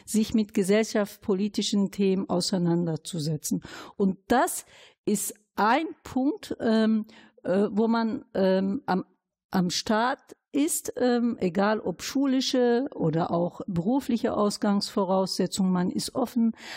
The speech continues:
man wird von der deutschen Gesellschaft gar nicht als anders wahrgenommen, vielleicht weil man nicht auffällt aufgrund der Kleidung, auch aufgrund der Wirkung,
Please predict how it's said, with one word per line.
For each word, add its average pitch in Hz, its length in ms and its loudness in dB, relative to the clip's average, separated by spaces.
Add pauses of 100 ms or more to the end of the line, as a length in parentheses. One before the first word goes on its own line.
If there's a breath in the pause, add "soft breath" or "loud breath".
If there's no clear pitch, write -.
(120)
man 180 360 2
wird 220 260 2
von 156 300 0
der 151 260 2 (840 soft breath)
deutschen 214 460 2
Gesellschaft 196 580 0
gar 185 200 2
nicht 196 200 -2
als 180 180 0
anders 180 420 0
wahrgenommen, 202 680 0
vielleicht 185 400 -2
weil 185 160 0
man 185 240 2
nicht - 220 -4
auffällt 214 680 0
aufgrund 190 460 -2
der 220 120 2
Kleidung, 226 680 0
auch - 280 -4
aufgrund 196 480 -2
der 175 200 2
Wirkung, 240 680 0